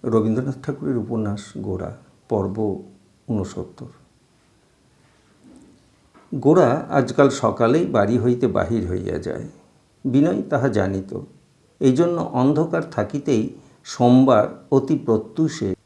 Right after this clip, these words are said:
সে তাহার বাড়িতে গিয়া উপস্থিত হইল। একেবারে উপরে উঠিয়া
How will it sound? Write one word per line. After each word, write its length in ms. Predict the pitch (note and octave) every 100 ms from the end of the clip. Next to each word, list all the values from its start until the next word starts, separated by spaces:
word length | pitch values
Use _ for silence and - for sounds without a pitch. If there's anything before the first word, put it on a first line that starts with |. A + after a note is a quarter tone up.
| _ _
সে 220 | - - A#2
তাহার 480 | B2 G#2+ C3 - -
বাড়িতে 560 | A2+ G#2 G#2 A2 -
গিয়া 500 | A2 G2 G#2+ B2+ G2+ -
উপস্থিত 760 | - A2+ A2 - - F#2+ G2 -
হইল। 280 | - - D#3+ - _ _ _ _ _ _ _ _ -
একেবারে 420 | E3 G#3 G#3 G3+
উপরে 400 | C#3 B2 D3+ F3+
উঠিয়া 580 | C#3 A2 - F3+ G#2+